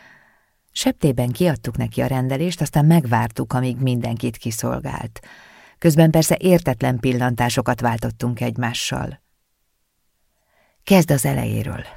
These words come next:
mondta tárgyilagosan Évi. „Mikor hívott?” „Három perccel azelőtt, hogy én benneteket.”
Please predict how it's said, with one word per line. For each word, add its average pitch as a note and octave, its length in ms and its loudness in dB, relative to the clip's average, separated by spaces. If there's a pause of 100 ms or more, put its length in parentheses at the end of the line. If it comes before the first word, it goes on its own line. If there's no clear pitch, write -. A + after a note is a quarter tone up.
(400)
mondta C3 300 2
tárgyilagosan B2 840 -2
Évi. - 420 -10 (680)
„Mikor E3 360 4
hívott?” - 800 -10 (1300)
„Három D#3 400 4
perccel C#3 340 0
azelőtt, C3+ 380 -2
hogy - 100 -4
én C3+ 200 0
benneteket.” - 960 -6